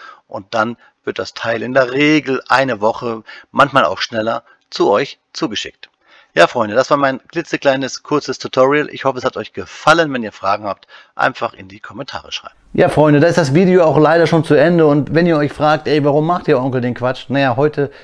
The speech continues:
mit diesem Video habt ihr eigentlich sogar einen vierfachen Mehrwert. Das passt hier zum Feelings-Flak auf unseren Panzer vier, nämlich einmal natürlich ein bisschen habe ich mit euch über Klemmbausteine geredet, vielleicht bringt euch das weiter, habt ihr mal eine andere Sicht.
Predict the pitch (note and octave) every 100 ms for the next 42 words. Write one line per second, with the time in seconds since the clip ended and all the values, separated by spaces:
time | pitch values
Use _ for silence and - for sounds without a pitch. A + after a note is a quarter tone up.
0 | - B2+ C3+ C3 C#3 C#3 A#2+ - B2+ B2+
1 | B2 A#2+ A2+ - - E3 E3 - C#3 B2
2 | B2+ - - - A2 B2+ B2+ B2 A#2 -
3 | - A2 - - C#3+ - - C#3 C3+ -
4 | B2+ B2 A2+ - - _ - - F3+ E3
5 | - D3 C#3+ - C#3+ B2 D3 C#3 B2+ -
6 | D3 - B2 B2 C#3+ C#3+ C#3+ - - -
7 | C3+ D3+ C#3 - B2+ C#3 C3+ B2 C#3+ C#3
8 | - - B2+ B2+ C3 B2+ A2+ B2 A2 A2+
9 | A#2 A#2 D3 D3 C3+ B2+ B2+ A#2 A#2+ A#2+
10 | - B2+ C3+ C#3 C#3 A#2+ C#3 C#3 C3 -
11 | B2 A#2+ A2+ - A#2+ A#2+ A2 C3+ B2+ A2+
12 | A#2 -